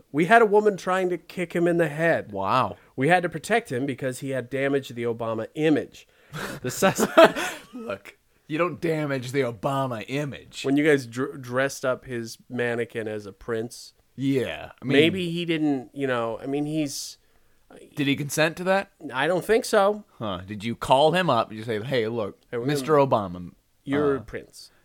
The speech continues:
Speaker 2: you're a prince now. <laughs> You're gonna be a sweet little prince boy." And he said,
Speaker 1: "You're gonna be a little baby
Speaker 2: "No,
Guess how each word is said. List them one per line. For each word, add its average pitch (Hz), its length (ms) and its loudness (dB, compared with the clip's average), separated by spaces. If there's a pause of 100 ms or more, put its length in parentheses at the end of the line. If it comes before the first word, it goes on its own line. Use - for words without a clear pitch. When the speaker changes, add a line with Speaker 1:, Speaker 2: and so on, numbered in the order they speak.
Speaker 2:
you're 131 180 -2
a - 20 -2
prince 107 300 -12
now. - 200 -16 (120)
<laughs> - 1080 -10
You're 185 100 -6
gonna - 100 -4
be 127 120 -2
a 135 40 -2
sweet 175 300 -2
little 165 160 -2
prince 190 300 -6
boy." 135 160 0
And 143 80 0
he 165 60 -4
said, 127 260 2
Speaker 1:
"You're 151 80 -8
gonna 147 160 -8
be 147 100 -4
a 147 60 2
little 139 300 -2
baby 175 320 -6
Speaker 2:
"No, - 140 -14